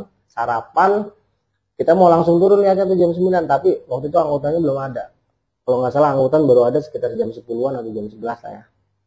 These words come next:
Dapet angkutan entah, entah naik angkot ya, mobil charteran, maksud gue mobil bak terbuka, atau kita naik angkot, gue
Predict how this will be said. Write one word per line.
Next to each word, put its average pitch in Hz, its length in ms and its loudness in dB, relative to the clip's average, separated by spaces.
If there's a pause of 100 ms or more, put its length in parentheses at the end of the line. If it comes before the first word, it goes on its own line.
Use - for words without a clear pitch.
(220)
Dapet - 320 -10
angkutan 135 580 -2
entah, 139 320 0 (540)
entah 143 800 4 (640)
naik 151 180 0
angkot 139 680 -2
ya, 165 320 2
mobil 135 260 4
charteran, 131 540 2
maksud 127 320 -2
gue 143 100 2
mobil 120 320 2
bak 120 400 -4
terbuka, 117 560 -2
atau 143 380 -2
kita 139 400 2
naik 135 160 -4
angkot, 139 240 -2
gue 156 140 4